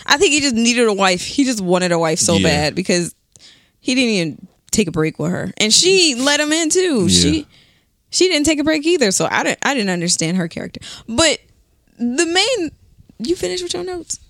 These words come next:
Speaker 2: No, no, no, no. But
Speaker 1: Go
Speaker 2: at that
Speaker 1: ahead.
Speaker 2: point, we was, we can talk about that. So there was no reason for me to wait to the end.
Speaker 1: Oh, okay.
Speaker 2: Um, oh, I said at this point, I'm tired of seeing Robert's butt.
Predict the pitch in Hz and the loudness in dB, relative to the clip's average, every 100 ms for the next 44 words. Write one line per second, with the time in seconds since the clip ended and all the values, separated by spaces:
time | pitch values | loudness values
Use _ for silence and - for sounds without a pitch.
0 | - - - 113 117 110 104 95 90 87 | -20 -20 -14 -2 0 2 2 2 0 0
1 | 107 98 107 107 123 - - - - 123 | 0 0 0 2 2 0 -6 -8 -2 -2
2 | 98 - - 104 95 90 - _ - 117 | -2 -6 -4 -2 0 -2 -4 _ -2 -2
3 | 101 92 - 104 90 90 87 95 87 - | 0 -2 0 0 0 -2 0 0 -2 -6
4 | _ _ - 104 101 92 92 87 87 90 | _ _ -6 0 0 0 -2 -2 -2 -2
5 | 85 85 85 87 87 85 - 226 214 - | 0 -2 -4 -8 -6 -6 -6 -4 -6 -6
6 | 185 190 _ _ - - - 82 - _ | -10 -10 _ _ -4 -2 0 -2 -4 _
7 | _ _ _ _ _ _ _ _ _ _ | _ _ _ _ _ _ _ _ _ _
8 | _ - _ - _ - _ _ - _ | _ -14 _ -20 _ -20 _ _ -20 _
9 | - - _ _ - - _ - 95 90 | -20 -20 _ _ -20 -20 _ 0 2 2
10 | - 98 87 92 - 92 87 101 95 90 | 0 -2 -2 -4 -2 -4 -2 -2 -2 -2
11 | - 101 92 87 90 - - 90 160 - | -2 0 0 -2 -4 -10 -4 -2 -2 -4
12 | - 90 | -2 -4